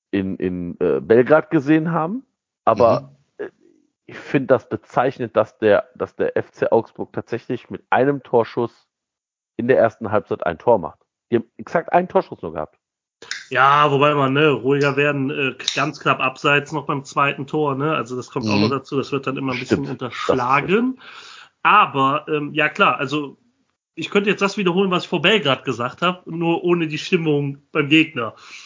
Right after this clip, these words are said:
Speaker 3: Also ich glaub, das Ekeligste, was dir gegen Augsburg passieren kann, ist früh in Rückstand zu geraten. Ist nie schön, aber es gibt Gegner, was weiß ich, Borussia Dortmund oder so, äh, wo das jetzt nicht so mega schlimm ist, aber eine Mannschaft, die,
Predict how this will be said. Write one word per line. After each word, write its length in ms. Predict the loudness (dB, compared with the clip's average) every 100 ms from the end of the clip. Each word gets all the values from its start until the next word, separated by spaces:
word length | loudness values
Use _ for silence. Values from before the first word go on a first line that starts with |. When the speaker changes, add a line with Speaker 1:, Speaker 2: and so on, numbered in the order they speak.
| -10
Speaker 3:
Also 440 | -4 0 4 2 0 -10 -20 -12
ich 160 | -4
glaub, 220 | 2 2 0
das 320 | -6 -8 -4
Ekeligste, 580 | -2 0 -2 -4 -2 -4
was 140 | -4
dir 140 | -4 -6
gegen 160 | -4
Augsburg 360 | -6 -8 -10 -8
passieren 320 | -8 -6 -6
kann, 160 | -6 -8
ist 140 | -10
früh 160 | -6 -4
in 80 |
Rückstand 380 | -4 -4 -4 -6
zu 100 | -6
geraten. 540 | -8 -6 -6 -8 -18 -16
Ist 200 | -12 -6
nie 220 | 0 2 2
schön, 460 | 2 4 4 2
aber 160 | 0 -2
es 100 | 0
gibt 260 | -2 -2
Gegner, 600 | 2 2 2 0 0 0 -6 _
was 160 | -8 -6
weiß 140 | -4
ich, 260 | -6 -8 -10
Borussia 400 | -6 -4 0 0
Dortmund 460 | 2 0 -2 -4
oder 200 | -4 -4 -4
so, 280 | -4 -4 -6 -16 -18 -20 -4
äh, 180 | 0 2
wo 80 | 4
das 160 | 2 2
jetzt 180 | 0 -2
nicht 140 | -4
so 100 | 0
mega 300 | 2 2 2
schlimm 260 | -2 -2 -2
ist, 100 | 0
aber 120 | 0
eine 120 | 2
Mannschaft, 540 | 2 2 0 -2 -2
die, 320 | -4 -2 -2